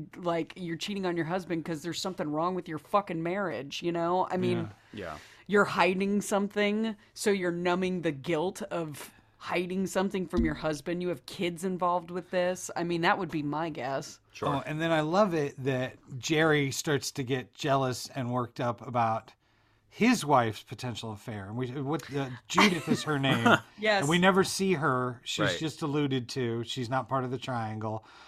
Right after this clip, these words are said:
Speaker 3: No
Speaker 2: But
Speaker 3: voice
Speaker 2: she's
Speaker 3: here.
Speaker 2: off late at night working as a doctor and she's been having lunches and drinks and coffees
Speaker 1: He
Speaker 2: with
Speaker 1: gets,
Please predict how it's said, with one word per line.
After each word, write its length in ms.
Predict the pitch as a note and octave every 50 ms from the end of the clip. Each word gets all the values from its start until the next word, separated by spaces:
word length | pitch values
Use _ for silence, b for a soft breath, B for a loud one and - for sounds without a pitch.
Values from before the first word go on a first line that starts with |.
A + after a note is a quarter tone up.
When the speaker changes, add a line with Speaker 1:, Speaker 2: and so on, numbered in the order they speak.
| B
Speaker 3:
No 140 | B A2+ A2 A2
Speaker 2:
But 80 | - A2
Speaker 3:
voice 140 | D#3 D#3 -
Speaker 2:
she's 320 | - - F#3 A3 B3+ A#3+
Speaker 3:
here. 80 | A3+ A3
Speaker 2:
off 240 | G#3 G3+ F#3 D3+ D3+
late 280 | D#3+ D#3+ D#3+ E3 D3+
at 100 | D3+ C3+
night 340 | B2+ C#3 D#3 D#3 C#3+ C3+ B2+
working 360 | A#2+ C3 C#3+ D3 - - C3+ B2+
as 160 | B2 A2 G2+
a 60 | G#2
doctor 680 | G#2 C#3 D3+ D3+ D3+ D3 - - C3 A2+ G#2+ G#2 G#2
and 320 | G2+ G2+ G2 G2+ G2 G#2 G#2 b b b b b b - -
she's 240 | - - G#3+ G#3
been 160 | D#3+ D3 D3 B2
having 520 | B2 C#3+ C3+ B2 A#2+ A#2 G#2+ G2+ F#2+ F#2+ -
lunches 680 | B2+ B2 B2+ C3+ C#3 C#3+ C3+ - - A#2+ A2+ A2 G2
and 200 | G2+ F#2+ G#2 G2+
drinks 440 | G2 C3+ C3+ C3+ C3+ - G#2 - -
and 160 | A#2 A2 G#2
coffees 320 | - - D#3 - - - G#2
Speaker 1:
He 80 | -
Speaker 2:
with 100 | - G2+
Speaker 1:
gets, 460 | - F4 F4 F4 - - - - -